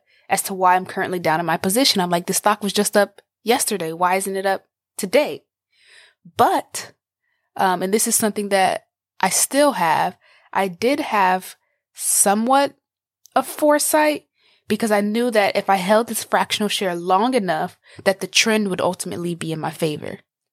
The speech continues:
So at this point, I'm hooked. And I decided that I'm going to keep depositing cash into my little Cash App account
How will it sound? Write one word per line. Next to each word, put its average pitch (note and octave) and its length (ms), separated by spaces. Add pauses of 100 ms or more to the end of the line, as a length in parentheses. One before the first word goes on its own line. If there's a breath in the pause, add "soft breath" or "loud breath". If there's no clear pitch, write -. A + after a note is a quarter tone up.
(300)
So - 220
at G3 140
this F#4 160
point, G#3+ 280
I'm F3+ 80
hooked. - 380 (380)
And F#3+ 140
I F#3 40
decided F#3+ 400
that F3+ 100
I'm G3 80
going F#3 160
to E3+ 80
keep - 400
depositing F#3+ 640
cash F3+ 500
into E3+ 200
my E3+ 80
little F#3+ 240
Cash G3 360
App F#3 200
account E3 420